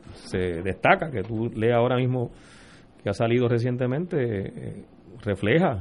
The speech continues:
lo, lo burdo que era esas impugnaciones. Ahora, yo, yo, yo creo, porque aunque no es directamente vinculado, ¿verdad?, a, a este, esta última noticia, aunque tiene relación, eh, pero hay que analizar más adelante con, con tiempo. Imagino que lo, lo, los historiadores la harán con más,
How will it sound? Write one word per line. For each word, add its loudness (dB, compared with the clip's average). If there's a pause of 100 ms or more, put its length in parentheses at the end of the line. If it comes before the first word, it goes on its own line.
lo, -6
lo -4
burdo 0
que 2
era 0
esas -4
impugnaciones. -2 (300)
Ahora, 6
yo, 0
yo, 4
yo 2
creo, 6 (840)
porque -4
aunque 0
no 4
es 2
directamente 4
vinculado, 2
¿verdad?, -4 (320)
a, -8
a -4
este, 0
esta 2
última 2
noticia, 2
aunque -6
tiene -2
relación, 0 (640)
eh, -2 (120)
pero 6
hay 6
que 4
analizar 6
más 4
adelante 4
con, -4
con -8
tiempo. 0
Imagino 2
que 0
lo, 0
lo, -4 (400)
los 2
historiadores 4
la 8
harán 4
con 2
más, 2